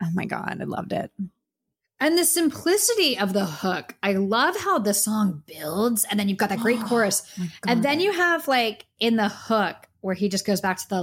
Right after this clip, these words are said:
Speaker 2: la la la's,
Speaker 1: Mm-hmm.
Speaker 2: and it's so haunting and sexy and cool. It's just, I kept going back to the song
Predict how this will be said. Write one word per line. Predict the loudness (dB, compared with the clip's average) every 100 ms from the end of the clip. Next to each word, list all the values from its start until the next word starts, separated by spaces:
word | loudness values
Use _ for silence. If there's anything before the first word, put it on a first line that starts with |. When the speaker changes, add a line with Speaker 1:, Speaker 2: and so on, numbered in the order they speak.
| -4
Speaker 2:
la | -4 -2
la | 0 -2
la's, | -2 -2 0 0 0 0
Speaker 1:
Mm-hmm. | 0 2 0 2
Speaker 2:
and | 4
it's | 4 2 -2
so | -2 -2 -2 2 2 4 2
haunting | 0 -4 -4 -6 -6 -8 -10
and | -8
sexy | -4 -2 0 -2 -2 -2 -4 -8 -14
and | -20
cool. | -16 -12 -10 -8 -10 -4
It's | -2 0 2
just, | 2 2 -2 -6 _ _ _ _ _ _ _ _ _ _ -2
I | 2 2
kept | 2 -2 0
going | 2 2
back | 2 0
to | 0
the | 0
song | 0 -2